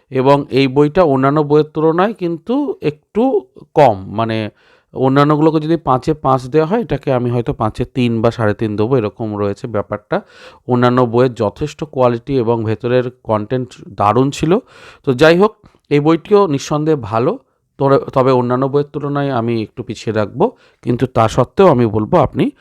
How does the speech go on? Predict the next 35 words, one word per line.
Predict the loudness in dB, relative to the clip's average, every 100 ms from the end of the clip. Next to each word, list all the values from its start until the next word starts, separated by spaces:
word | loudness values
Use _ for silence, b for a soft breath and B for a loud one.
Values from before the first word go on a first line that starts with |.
| b b
সংগ্রহ | -2 0 4 2
করতে | 2 -2 -2
পারেন | -4 -4
যদি | -4 -4 -6 -8 b b b
আপনার, | -10 -4 0 2 2
আহ, | 2
ইলাস্ট্রেশনের | 0 4 2 2 -6 -4 -4
প্রতি | -6 -6
লোভ | -2 -4 _
থাকে। | -12 -10
মানে, | -6 -4
দারুণ | 0 2 4 4
দারুণ | 4 4
ইলাস্ট্রেশন | 2 -2 -4 -6 -2
রয়েছে | -2 -2 -4
ভেতরে | -4 -2
ময়ূক | -2 -2 -4
চৌধুরীর, | -4 -4 2 2 2 B B B
এবং | 2 4
ময়ূক | 4 4 4
চৌধুরীর | 2 2 2 4 4 2 B B -2
একশো | -2 -2 0 4 4 4 0 -6 0
জন্ম | 0 0 -6
শতবার্ষিকীকে, | -6 -6 -4 -4 -4 -8 -8 -6 0 2 2
মানে, | -2 -4 -4
উ-, | -6 -12 -8 -2
উদযাপন | 0 2 2 2
করে | 2 0
বইটিকে | 2 0 -2 -8
রাখা | -6 -6 -10
হচ্ছে। | -10 -10 -10 b b b b 2
বইটার | 4 6 4
দাম | 4 2
একটু | 0 -6
বেশি, | -2 -2 -2 -6